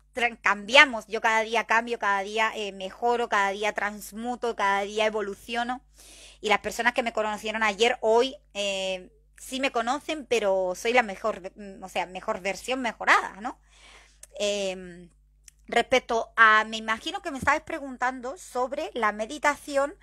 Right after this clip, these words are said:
para el ser su-, para conectarnos con el ser superior. Eh, bueno, em, a ver,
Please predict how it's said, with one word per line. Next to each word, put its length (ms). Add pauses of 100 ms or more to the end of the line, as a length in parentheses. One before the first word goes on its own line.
(460)
para 340
el 140
ser 240
su-, 120
para 180
conectarnos 580
con 160
el 120
ser 180
superior. 560 (1040)
Eh, 640 (500)
bueno, 400 (720)
em, 1080 (380)
a 100
ver, 260